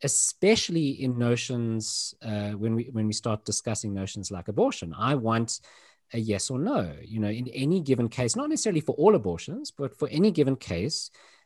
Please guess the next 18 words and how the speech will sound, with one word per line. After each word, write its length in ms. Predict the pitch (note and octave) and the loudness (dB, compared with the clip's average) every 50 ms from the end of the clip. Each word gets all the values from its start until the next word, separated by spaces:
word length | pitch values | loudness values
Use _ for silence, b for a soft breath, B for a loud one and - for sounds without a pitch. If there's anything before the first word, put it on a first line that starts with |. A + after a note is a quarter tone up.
| b _ | b _
um, 540 | - G#2+ G#2 G#2 G#2 G#2+ G#2+ A2 A2+ A2+ G#2+ _ - | -6 -4 -2 0 0 2 2 2 0 0 -2 _ -2
is 180 | - A#2+ A#2 | 0 2 4
this 140 | C#3+ D#3 - | 4 4 2
a 60 | A#3 | 2
person 360 | G#3+ - B2+ A2+ G#2+ - - D3 | 2 2 2 2 2 2 0 0
or 80 | D3+ | 2
not? 460 | B2+ F2 D#2+ F#2+ D3+ - - - - - _ _ _ _ _ _ _ - | 2 0 0 -2 -4 -4 -6 -10 -12 -12 _ _ _ _ _ _ _ -6
And 180 | A2+ A#2 A#2 | -2 0 0
so 220 | A2+ - - A2+ G#2 | 2 2 2 2 2
is 260 | G#2+ G2+ A2 G#2 A#2 | 0 0 0 -2 -2
it 120 | B2 A2+ | -2 -2
right 280 | F#2+ F#2+ F#2+ F#2+ G2 - | 0 0 0 0 -2 -2
or 60 | C#3 G2 | -4 -2
wrong 360 | E2+ E2+ E2 E2+ F2+ G2+ A2 | -2 -2 -2 -2 -4 -6 -8
to 100 | - - | -10 -8
kill 200 | - G3+ F#3+ A#2 | -4 -2 -2 -2
it? 180 | - - - - - _ _ _ _ _ - | -4 -6 -16 -16 -16 _ _ _ _ _ -4
Um, 420 | A2+ A2 A2 A2 A2 A2+ A2 A2 | -2 0 2 2 2 2 0 -2